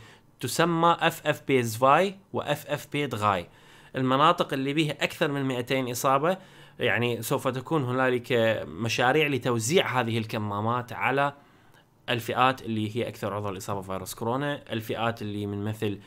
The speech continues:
المدرسين بالمدارس وبقاعات الأونترشت. فذكرت أيضًا المستشارة أنجيلا ميركل أنه راح يتم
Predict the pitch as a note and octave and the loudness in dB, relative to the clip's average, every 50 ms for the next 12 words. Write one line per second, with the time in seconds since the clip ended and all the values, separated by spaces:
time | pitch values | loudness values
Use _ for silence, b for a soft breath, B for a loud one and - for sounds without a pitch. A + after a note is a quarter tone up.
0 | B B B B B2+ B2 A#2 A2+ G#2+ A2 G2+ G#2 G#2 G#2 - - B2+ C3+ C3+ B2+ | B B B B -4 0 0 0 0 0 -2 -2 -2 -4 -4 -2 -2 -2 -2 -2
1 | A2 A2 G#2+ G#2 G#2 G2+ A2+ A2 A2 A2 A2+ A2 A2 - G#2 F#2+ G2+ G2 - G#2 | -2 0 0 0 -2 0 0 0 0 0 0 -2 -4 -6 -8 -8 -8 -8 -4 -4
2 | G2+ F#2+ A#2 G#2+ G#2+ A2 G2+ F#2+ G2+ G2+ - F#2+ F2+ F2+ - - - - - B | -4 -2 -2 -4 -4 -6 -10 -10 -10 -10 -10 -10 -12 -10 -14 -16 -18 -18 -20 B
3 | B B B B B B B B B B B B B B - - - C#3+ C#3+ C#3 | B B B B B B B B B B B B B B -16 -6 0 2 4 6
4 | C#3+ C#3+ C#3+ C#3 C#3 C#3 C3+ C3+ C3+ C3+ C3 C3 C3 C3 C3 C3 C3 C3 C3 - | 6 6 6 8 8 8 8 6 6 6 4 4 4 2 0 -2 -4 -4 -6 -10
5 | _ - - - - - C#3 F#3+ G#3 - A3 G3 - E3 D#3+ C#3+ C#3+ C3+ B2+ B2 | _ -14 -16 -14 -12 0 4 4 4 6 6 4 4 6 6 6 6 6 4 4
6 | A#2 A2+ - A2+ G#2 - A2 G#2 G2+ G2 G2 G#2 G#2+ G#2 G2+ G2+ G2 G2+ G2+ G#2+ | 2 0 -2 -4 0 2 2 2 2 2 0 -2 -2 -4 -4 -4 -4 -4 -4 -4
7 | A2+ A2 D3+ C#3+ G#2 G#2 G#2+ G#2+ G#2+ G#2+ G#2 G#2 G#2+ G#2+ G#2 G2 G#2 G#2 G#2+ - | -4 -4 -6 -8 -6 -4 -4 -4 -2 -4 -4 -4 -6 -6 -6 -4 -4 -4 -4 -4
8 | - A#2 A#2 A2+ - E3+ F#3 G3+ G#3 | -4 -6 -8 -6 -4 -2 -2 -2 -2